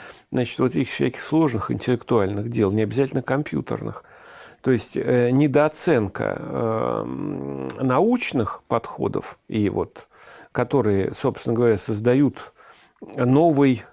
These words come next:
новую систему искусственного отбора.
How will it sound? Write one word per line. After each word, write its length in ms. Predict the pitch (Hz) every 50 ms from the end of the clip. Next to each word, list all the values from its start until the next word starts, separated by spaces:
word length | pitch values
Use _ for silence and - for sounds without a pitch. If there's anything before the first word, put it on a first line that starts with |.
| _ _ _ _ -
новую 460 | - 139 139 165 165 139 131 131 123
систему 840 | - - - 131 - - - - - - 165 175 170 160 131 117 -
искусственного 800 | - 135 - - - - 151 120 - - 135 127 127 117 117 131
отбора. 340 | 151 151 139 120 101 90